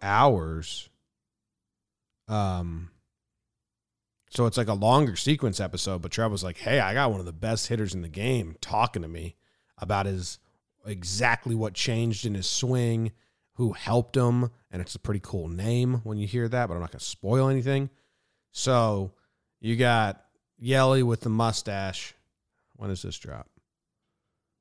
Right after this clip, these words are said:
At noon. <clears throat> Looks like we need to put a thumbnail on it.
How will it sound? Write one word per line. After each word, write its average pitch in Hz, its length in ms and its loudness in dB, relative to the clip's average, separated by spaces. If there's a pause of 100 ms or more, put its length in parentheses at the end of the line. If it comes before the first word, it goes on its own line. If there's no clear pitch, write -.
(220)
At 120 180 2
noon. 104 340 -4 (600)
<clears throat> 165 320 0
Looks 117 220 -4
like 101 120 -2
we 107 120 0
need 101 60 2
to 98 60 2
put 92 140 -2
a 87 40 -4
thumbnail 78 400 -6
on 67 180 -10
it. - 80 -18